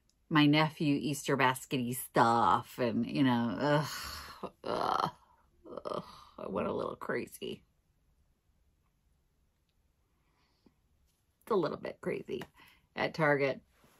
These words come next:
And I decided to pick up a few things to fill Victoria's Easter basket. And <sighs>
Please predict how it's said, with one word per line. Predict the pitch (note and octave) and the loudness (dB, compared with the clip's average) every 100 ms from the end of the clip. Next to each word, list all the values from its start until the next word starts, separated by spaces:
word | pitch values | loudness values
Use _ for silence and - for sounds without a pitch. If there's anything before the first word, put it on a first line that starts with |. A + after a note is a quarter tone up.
| - - _ _ _ _ _ - E3+ | -20 -20 _ _ _ _ _ -2 4
And | D3 | 8
I | C#3 | 8
decided | B2+ C3+ D3+ C#3 B2+ | 4 2 4 4 2
to | - - | -4 -8
pick | D#3 | -4
up | C#3 - | -6 -8
a | - | -8
few | C#3 | -6
things | C3 C3+ B2+ B2+ B2+ | -2 0 2 0 -2
to | - | -10
fill | B2 B2 B2+ C3 | -8 -4 -4 -4
Victoria's | F3 G3+ A3+ G#3+ F3+ E3 D3+ - | -6 2 6 8 8 6 2 -2
Easter | D3 - C#3+ | -6 -4 2
basket. | B2+ A2+ A#2 - B2 A2 G#2+ - - | 4 4 2 0 0 0 -2 -6 -8
And | G#2 G#2 A2 - - - - _ _ _ _ _ _ _ | -6 -2 -4 -6 -20 -20 -20 _ _ _ _ _ _ _
<sighs> | - | -8